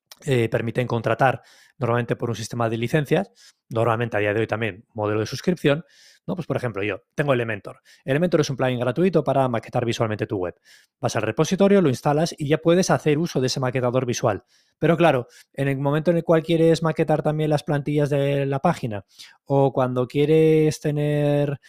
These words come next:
posibilidad de trabajar, eh, de forma un poco más intensa, con estilos propios en algún bloque y demás, pues hay que ir al pro. ¿Cómo contratas el pro? Yendo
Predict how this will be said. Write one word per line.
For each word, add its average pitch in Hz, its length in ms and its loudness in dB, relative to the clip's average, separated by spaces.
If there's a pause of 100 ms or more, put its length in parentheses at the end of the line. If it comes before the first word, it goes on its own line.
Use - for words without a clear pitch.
(140)
posibilidad 143 640 2
de 139 320 0
trabajar, 131 720 -2
eh, 127 400 -2 (460)
de 135 100 -6
forma 143 200 0
un 139 40 -6
poco 143 200 -4
más 131 200 -4
intensa, 139 720 -2
con 131 220 -2
estilos 131 340 -6
propios 139 440 0
en 131 100 -2
algún 131 580 -2 (140)
bloque 135 400 0
y 131 40 0
demás, 156 320 -2 (220)
pues - 160 -10
hay 120 80 -4
que 120 80 -2
ir 117 100 -2
al 113 140 0
pro. - 240 -8 (260)
¿Cómo 156 220 0
contratas 156 380 2
el 160 120 0
pro? 196 280 2 (340)
Yendo 127 460 -2